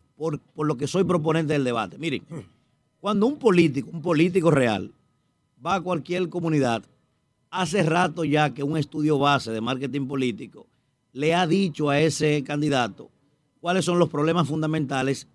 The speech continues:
y se ha estructurado un discurso para él abordar en esa comunidad.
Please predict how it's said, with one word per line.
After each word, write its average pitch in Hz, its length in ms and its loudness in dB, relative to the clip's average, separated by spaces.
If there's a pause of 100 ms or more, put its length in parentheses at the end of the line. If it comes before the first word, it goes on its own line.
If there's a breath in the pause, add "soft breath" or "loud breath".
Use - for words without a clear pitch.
(300)
y 131 120 -14
se 156 100 -2
ha - 20 0
estructurado 160 540 0
un 165 120 -2
discurso 156 500 0
para - 180 -14
él 143 80 -4
abordar 147 340 2
en 131 80 0
esa 131 160 0
comunidad. 113 460 -4